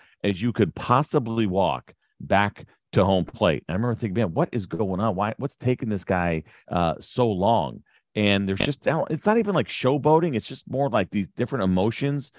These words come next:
um, that are going on. Uh, this is a twenty-six-year-old,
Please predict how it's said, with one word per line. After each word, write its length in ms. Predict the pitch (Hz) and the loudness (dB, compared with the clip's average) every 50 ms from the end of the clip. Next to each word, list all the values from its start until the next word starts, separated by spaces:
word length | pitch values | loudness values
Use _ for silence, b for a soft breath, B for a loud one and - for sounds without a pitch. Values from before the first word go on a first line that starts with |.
| B B B B | B B B B
um, 340 | - 104 104 104 101 95 - | 2 4 4 4 2 2 2
that 120 | 107 104 | 2 2
are 80 | 98 92 | 2 2
going 380 | 82 107 110 113 113 113 104 | 0 2 2 2 2 2 2
on. 340 | 101 104 110 117 123 135 135 - b b b b | 2 2 2 2 0 -2 -4 -10 b b b b
Uh, 160 | 104 98 95 | 2 2 2
this 180 | 101 131 - | 2 -2 -4
is 140 | - 170 151 | -4 -2 -2
a 80 | 165 120 | -2 -2
twenty-six-year-old, 1080 | - - - 139 151 160 151 - - 156 139 - - 135 117 113 107 104 104 104 92 | -4 -4 -4 -4 -2 -2 -4 -4 -4 -4 -4 -4 -4 -2 0 2 2 2 2 0 -2